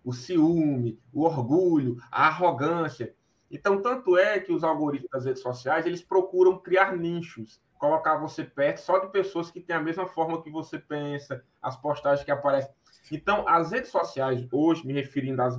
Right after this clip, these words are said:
mais importantes aí do mercado, as maiores, elas foram produzidas para, é, ganhar em cima dos seus defeitos.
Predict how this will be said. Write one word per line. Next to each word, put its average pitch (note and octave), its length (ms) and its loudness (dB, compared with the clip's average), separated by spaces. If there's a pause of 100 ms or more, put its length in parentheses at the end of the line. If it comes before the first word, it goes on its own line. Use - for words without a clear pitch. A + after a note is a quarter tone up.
mais C3+ 580 -4
importantes B2 600 -4
aí B2 80 2
do A#2+ 100 -4
mercado, C#3 500 0
as B2 100 -6
maiores, B2+ 380 0 (280)
elas E3+ 300 2
foram A3 360 0
produzidas D3 840 0
para, D#3 600 4 (280)
é, C3+ 280 2
ganhar F#3 600 2
em A3 60 -6
cima G#3+ 340 -6
dos G#3 100 -4
seus F#3+ 180 0
defeitos. F#3+ 640 -4